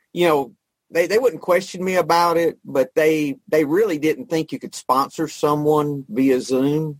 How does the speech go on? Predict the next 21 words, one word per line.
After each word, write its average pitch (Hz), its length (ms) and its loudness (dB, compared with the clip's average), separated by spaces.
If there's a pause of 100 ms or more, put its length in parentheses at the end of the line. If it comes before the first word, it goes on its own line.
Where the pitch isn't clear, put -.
(120)
you 143 120 0
know, 151 240 4
or 120 280 0 (220)
Skype. - 520 0 (440)
They 165 100 2
just 160 180 -4
thought 147 200 0
that - 160 -2
wouldn't 123 300 -2
work. 113 400 -6
You 123 120 -4
had 135 280 2
to 131 60 -4
be 120 380 -2
local, 127 840 0
you 131 140 -2
know, 110 260 -4 (840)
breathing 151 380 0
the 131 60 -2
same 135 380 0
air 107 320 -2